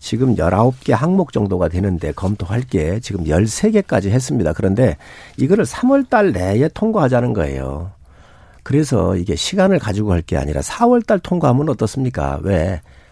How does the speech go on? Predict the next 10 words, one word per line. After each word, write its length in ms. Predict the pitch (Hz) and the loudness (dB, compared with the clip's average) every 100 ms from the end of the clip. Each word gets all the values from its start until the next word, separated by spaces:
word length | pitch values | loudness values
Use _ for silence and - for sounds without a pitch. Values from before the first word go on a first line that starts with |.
| - | -14
그 140 | - 117 | -8 -8
부작용을 640 | - 104 127 170 165 151 | -4 0 2 2 2 0
최소화하기 840 | - - 254 233 196 127 107 135 | -2 -4 -2 0 2 0 0 -2
위해선 460 | 82 76 123 101 69 | -2 -2 -2 -2 0
일, 200 | 78 95 | 0 2
이 60 | 101 | 2
개월이 360 | 110 120 131 160 | 2 4 4 2
늦더라도 800 | 85 - 135 117 73 117 143 76 - - - - | 0 0 0 2 2 2 2 0 -6 -20 -20 -10
이거를 480 | 90 98 117 117 - | -4 -2 0 0 -4
샘세하게 1040 | - - - 247 254 214 165 82 76 67 | -12 -10 -4 0 2 4 2 2 -2 -8